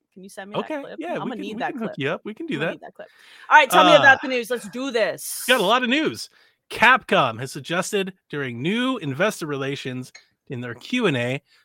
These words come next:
Speaker 2: that they are looking to revive some of its dormant game series. They're releasing Pragmata. There's a new I P, their first I P, new I P in a decade.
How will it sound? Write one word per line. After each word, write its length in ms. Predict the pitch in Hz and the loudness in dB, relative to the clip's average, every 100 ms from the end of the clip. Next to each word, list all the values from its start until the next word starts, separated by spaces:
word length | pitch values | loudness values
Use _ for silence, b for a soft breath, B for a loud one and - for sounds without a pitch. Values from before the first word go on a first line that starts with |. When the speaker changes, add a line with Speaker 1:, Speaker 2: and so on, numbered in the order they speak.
| _ - | _ -12
Speaker 2:
that 180 | 110 | -10
they 200 | 117 113 113 | -8 -6 -6
are 200 | 107 113 | -4 -2
looking 420 | 196 220 214 208 | -2 -2 -2 -4
to 260 | 156 147 131 | -4 -6 -4
revive 540 | 123 131 135 127 123 | -2 0 0 0 -4
some 300 | - 160 160 | -2 -2 0
of 100 | 123 | -2
its 180 | 139 120 | -6 -10
dormant 560 | 120 160 226 233 - 113 | -4 -2 0 -2 -6 -4
game 400 | 131 202 302 285 | -2 0 0 -2
series. 640 | - 123 113 107 110 - _ _ _ _ _ | -2 -2 -2 -4 -8 -12 _ _ _ _ _
They're 120 | 131 123 | -6 -2
releasing 420 | 139 190 202 170 | 0 0 -2 -2
Pragmata. 720 | - 147 135 190 180 135 160 _ | 2 4 6 8 8 4 2 _
There's 180 | 131 123 | -6 -4
a 80 | |
new 320 | 120 139 202 190 | 0 2 2 4
I 160 | 165 | 2
P, 500 | 160 170 160 131 127 - _ _ _ - | 2 -4 -2 -2 -4 -10 _ _ _ -18
their 80 | 110 | -4
first 360 | 165 208 - | 2 2 2
I 140 | 127 117 | -2 -2
P, 320 | 131 123 120 | -6 -6 -4
new 160 | 127 | -2
I 120 | 120 117 | -2 -4
P 200 | 139 123 | -8 -8
in 60 | |
a 60 | 104 | -10
decade. 680 | - 135 175 - 117 107 | -6 -2 -2 -2 -2 -2